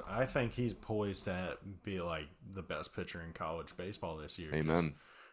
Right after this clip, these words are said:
Speaker 1: with where he was at last season, where he's worked to. And Joe Oyama, I hear about that guy about once a week. I, I am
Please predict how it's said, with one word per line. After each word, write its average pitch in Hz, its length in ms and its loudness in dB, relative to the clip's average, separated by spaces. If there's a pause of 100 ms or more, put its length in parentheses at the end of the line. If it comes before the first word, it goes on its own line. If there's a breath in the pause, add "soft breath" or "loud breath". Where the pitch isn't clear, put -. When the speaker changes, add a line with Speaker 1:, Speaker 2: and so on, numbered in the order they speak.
(100)
Speaker 1:
with 104 280 4
where 107 220 6
he 107 100 4
was 104 240 4
at 98 240 4
last 90 300 0
season, 92 380 0
where 87 180 0
he's 85 200 -6
worked 90 320 -4
to. 90 160 -4
And 82 140 -4
Joe 123 220 4
Oyama, 95 420 4
I 87 280 0
hear 98 260 0
about 82 320 -2
that 78 240 -6
guy 76 300 -4 (540 soft breath)
about 101 360 12
once 117 320 8
a 104 60 2
week. 95 320 4
I, 107 360 6
I 117 220 10
am 113 260 10